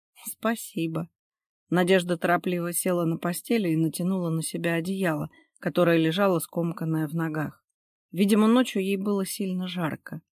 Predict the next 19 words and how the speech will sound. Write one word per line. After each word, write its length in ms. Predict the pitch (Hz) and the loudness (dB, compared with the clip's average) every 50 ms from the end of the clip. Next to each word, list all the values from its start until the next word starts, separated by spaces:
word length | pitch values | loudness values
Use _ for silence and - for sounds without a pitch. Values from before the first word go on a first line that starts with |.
| _ _ _ - | _ _ _ -14
что 200 | - - 196 190 | -2 2 4 4
не 140 | 185 185 | 4 4
мудрено 460 | 185 196 190 190 220 240 233 190 175 180 | 4 2 2 0 2 2 2 2 2 0
в 60 | - | -4
таких 340 | - 196 185 - 160 143 147 | -4 -6 -4 -4 -6 -6 -4
горячих 560 | 151 170 170 165 147 - - 151 - - - | -2 -2 -2 -2 -4 -4 -8 -10 -10 -8 -8
объятиях. 520 | 165 165 165 151 151 - - - 170 160 _ _ _ _ _ _ _ _ _ _ _ _ _ _ _ _ _ _ - | -6 -4 -4 -4 -6 -8 -10 -14 -16 -16 _ _ _ _ _ _ _ _ _ _ _ _ _ _ _ _ _ _ -8
«Доброе 440 | 175 160 196 202 220 285 311 320 | -2 0 0 2 4 4 4 4
утро!» 340 | 302 285 277 277 277 269 269 - _ _ _ _ _ _ _ _ _ _ _ | 4 4 2 2 0 -2 -4 -4 _ _ _ _ _ _ _ _ _ _ _
Кирилл 280 | - 190 185 196 190 185 | 0 4 6 6 6 4
коснулся 560 | - 196 185 - - 202 196 185 170 - 190 | 4 2 0 0 0 0 0 0 0 -2 -2
указательным 720 | 170 - 185 180 180 196 190 175 - 180 175 175 175 170 | 0 0 0 0 2 2 0 0 -2 -2 -2 -2 -2 0
пальцем 440 | - 220 226 226 - - - 165 156 | 0 2 2 2 0 -2 -4 -4 -4
кончика 540 | - - 185 185 180 - - - - - 165 | -4 -4 -4 -2 -4 -4 -6 -8 -6 -6 -6
ее 220 | 165 175 175 180 | -4 -4 -4 -4
носа. 500 | 180 170 156 151 - - - 165 160 160 - _ _ _ | -2 -2 -4 -6 -8 -10 -12 -12 -14 -14 -16 _ _ _
«Как 180 | - 180 170 - | -4 -4 -2 -2
спалось?» 580 | - - 170 165 160 147 160 202 247 - - _ _ _ _ _ _ _ _ _ _ _ _ _ _ _ _ _ _ | -2 -2 0 0 0 2 0 0 0 -2 -6 _ _ _ _ _ _ _ _ _ _ _ _ _ _ _ _ _ _
«Хорошо», 840 | _ - 160 156 156 175 208 - - - - 269 233 180 156 175 220 | _ -8 -6 -4 -2 -4 -4 -6 -6 -2 0 2 2 2 2 0 -2